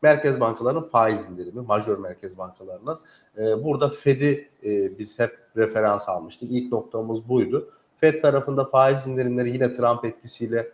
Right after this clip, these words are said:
iki bin yirmi dörtte olduğu kadar iki bin yirmi beşte bir faiz indirimini piyasada beklemiyor. FED de bu konuda öngörü paylaşmıyor zaten.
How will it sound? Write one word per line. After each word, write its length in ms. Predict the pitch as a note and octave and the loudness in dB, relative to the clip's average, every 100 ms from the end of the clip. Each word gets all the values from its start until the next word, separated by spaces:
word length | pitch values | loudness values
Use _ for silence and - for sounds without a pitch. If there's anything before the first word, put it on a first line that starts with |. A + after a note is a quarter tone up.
| _ _ _ _ _ _ | _ _ _ _ _ _
iki 160 | A#2 | -4
bin 140 | B2+ B2+ | -2 0
yirmi 320 | B2+ B2 B2 | 0 2 4
dörtte 280 | B2+ B2+ C#3+ | 2 2 2
olduğu 340 | C3+ C3+ D3 | 2 2 0
kadar 240 | B2+ A#2+ | 2 0
iki 200 | A2 - | 0 -4
bin 120 | B2 B2+ | 0 0
yirmi 180 | B2 | 0
beşte 280 | A#2+ B2 C3 | -2 -4 -4
bir 120 | B2 | -4
faiz 320 | A#2+ A#2 A#2+ A2+ | 2 2 2 -2
indirimini 420 | G#2+ A2+ D#3+ F#3+ | -6 -4 -6 -4
piyasada 440 | E3+ G2+ G#2+ G2 | 0 0 0 -4
beklemiyor. 440 | F#2 F#2 G#2+ D3 E3 | -4 -6 -6 -2 -2
FED 320 | - C#3+ C#3+ | 2 2 2
de 160 | G#2+ A2 | -6 -4
bu 180 | G#2+ | -8
konuda 300 | - G#2 A#2+ | -4 -2 0
öngörü 500 | C3 A2+ A2 D#3+ D#3 - | 0 0 0 -2 -2 2
paylaşmıyor 560 | B2+ B2+ A#2+ G2+ F#2 | 4 4 2 -4 -10
zaten. 440 | F#2+ F#2+ - F3+ | -6 -6 -2 -2